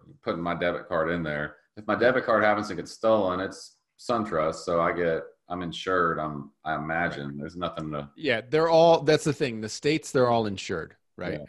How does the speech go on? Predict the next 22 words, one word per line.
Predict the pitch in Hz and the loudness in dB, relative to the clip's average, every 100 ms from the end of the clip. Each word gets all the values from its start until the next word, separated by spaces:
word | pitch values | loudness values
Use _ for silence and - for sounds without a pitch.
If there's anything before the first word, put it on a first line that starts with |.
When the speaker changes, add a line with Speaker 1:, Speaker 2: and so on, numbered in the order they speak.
| 110 | -14
Speaker 2:
And | 101 | -10
so | - 110 | -4 -2
that's | 113 - 107 | -2 -4 -12
a | |
completely | - 113 - 123 120 117 | -14 -14 -10 -6 -6 -6
different | 107 107 104 | -8 -10 -14
scenario. | - 104 101 101 98 _ _ _ | -10 -8 -6 -6 -8 _ _ _
But | 123 | -4
you | 120 | 0
do | 131 | 4
have | 170 160 | 6 6
to | - | 2
be | 143 | -4
careful | 139 147 135 131 | 0 0 2 2
with, | 131 | 2
um, | 127 117 | 2 0
that | 117 117 | 0 0
foreign | 131 127 | 0 0
transaction | 123 131 120 117 117 - 131 | 2 0 2 2 0 -2 -8
fee | - 139 131 _ _ _ _ | -6 -6 -6 _ _ _ _
is | 101 101 | -12 -8
massive. | 104 101 90 - 67 | -4 -2 -4 -8 -16